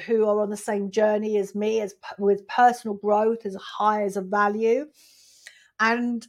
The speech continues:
I'm probably looking for people who live outside the nine-to-five as well, because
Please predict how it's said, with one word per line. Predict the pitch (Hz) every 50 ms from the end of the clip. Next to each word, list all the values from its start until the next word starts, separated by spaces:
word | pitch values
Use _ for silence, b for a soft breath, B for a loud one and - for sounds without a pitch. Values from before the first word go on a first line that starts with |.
| _ -
I'm | 226 240 233
probably | - 262 262 262 269 254
looking | 254 254 - 254
for | 226 - _
people | - 269 254 254 262 240
who | 233 254 240
live | 240 247 240 247
outside | 240 226 196 - - - 233 226 226 233 233 226 -
the | 202 214
nine-to-five | 220 226 220 226 226 226 - 226 208 - 233 233 233 220 196 190 202
as | 185 - 226
well, | 220 220 208 196 -
because | 208 202 - - 226 202 196